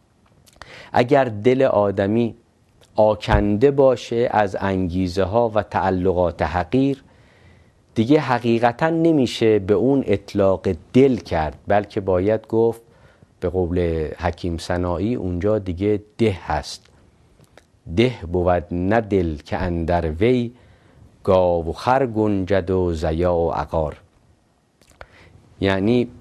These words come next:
بعضی ها به غلط دل خودشون رو پر می‌کنن از مهر و محبت نسبت به اثاثیهٔ منزل،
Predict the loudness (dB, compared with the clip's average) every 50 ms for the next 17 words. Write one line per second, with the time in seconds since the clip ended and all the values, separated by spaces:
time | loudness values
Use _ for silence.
0 | -20 -20 _ _ _ -20 -12 -4 0 2 2 2 0 0 -2 -2 2 2 2 2
1 | 2 0 0 -2 -2 -2 0 0 0 2 2 2 0 0 -4 -12 -20 -20 _ _
2 | _ _ _ _ _ _ _ _ _ -12 -4 0 0 2 2 2 0 2 2 2
3 | 2 2 -2 -2 -2 0 0 2 0 -2 -2 0 2 4 4 4 4 2 0 -2
4 | -2 -2 -2 -2 0 0 0 -2 -2 -4 -6 -8 -8 -2 0 0 0 0 -2 -4
5 | -10 -12 -10 -4 -2 -2 0 0 0 0 0 0 0 0 -2 -2 0 0 0 0
6 | 0 -2 -4 -4 -4 -4 -2 0 0 0 0 0 -2 0 0 0 -2 0 -2 -2
7 | -2 -2 -2 0 0 2 2 2 0 0 -2 -2 -4 -2 0 0 0 0